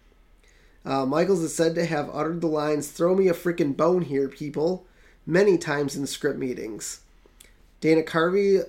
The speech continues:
uh, has also noted that Doctor Evil is similar to the impression he did of Loring during his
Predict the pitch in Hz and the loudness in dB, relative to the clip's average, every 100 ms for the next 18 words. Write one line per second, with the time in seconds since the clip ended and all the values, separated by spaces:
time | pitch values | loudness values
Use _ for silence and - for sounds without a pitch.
0 | - 147 147 135 147 143 160 175 180 147 | -8 -4 -2 -2 -2 0 0 0 0 0
1 | 143 147 139 135 135 147 156 139 143 147 | 0 0 0 -4 -4 -4 -4 -6 -4 -4
2 | 143 123 151 156 165 170 170 170 - - | -4 -4 -2 -2 0 2 0 -2 -8 -8
3 | 156 147 147 139 135 160 156 175 165 143 | -4 -4 -4 -4 -4 -4 -2 -2 -2 -2
4 | 135 143 143 - 135 135 156 160 160 143 | -4 -4 -4 -8 -8 -4 0 2 0 0
5 | 139 143 151 143 135 - | -2 -2 -2 -4 -6 -10